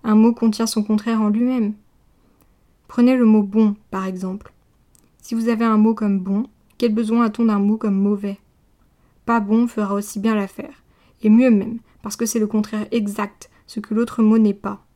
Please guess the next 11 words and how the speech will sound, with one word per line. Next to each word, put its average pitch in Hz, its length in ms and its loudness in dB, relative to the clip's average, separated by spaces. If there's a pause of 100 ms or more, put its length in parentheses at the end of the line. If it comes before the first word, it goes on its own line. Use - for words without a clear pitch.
(880)
Ou 233 120 2
encore, 220 460 0
si - 220 -12
vous 208 80 -4
voulez 214 180 -2
un 214 140 2
terme 208 300 0
plus 220 200 -6
fort 208 240 -6
que - 140 -14
bon, 196 260 -4